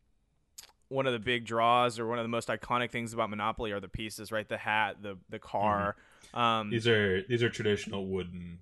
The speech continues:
Speaker 2: pawns and
Speaker 1: Ah,
Speaker 2: just
Speaker 1: got it.
Speaker 2: your
Speaker 1: Yeah,
Speaker 2: standard
Speaker 1: missed
Speaker 2: die.
Speaker 1: opportunity there. I think that's one way they could have kind of fired back on the art is,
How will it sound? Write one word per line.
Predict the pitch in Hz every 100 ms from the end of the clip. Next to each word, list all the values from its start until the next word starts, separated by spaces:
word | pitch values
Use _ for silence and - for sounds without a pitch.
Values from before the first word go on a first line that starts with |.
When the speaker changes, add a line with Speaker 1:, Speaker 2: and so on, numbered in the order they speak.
| -
Speaker 2:
pawns | - 82 85 82 87 -
and | 110
Speaker 1:
Ah, | 101 -
Speaker 2:
just | 110
Speaker 1:
got | 98
it. | 92
Speaker 2:
your | -
Speaker 1:
Yeah, | 113 107 98
Speaker 2:
standard | 92 120
Speaker 1:
missed | 127 -
Speaker 2:
die. |
Speaker 1:
opportunity | 135 110 104 110 107 101
there. | 104 101
I | 107
think | 156
that's | 143 147 -
one | 135 139
way | 123 131
they | 120
could | 127
have | 117 -
kind | 117
of | 104
fired | 117 113 107
back | 117 120
on | 110
the |
art | 110 127
is, | 110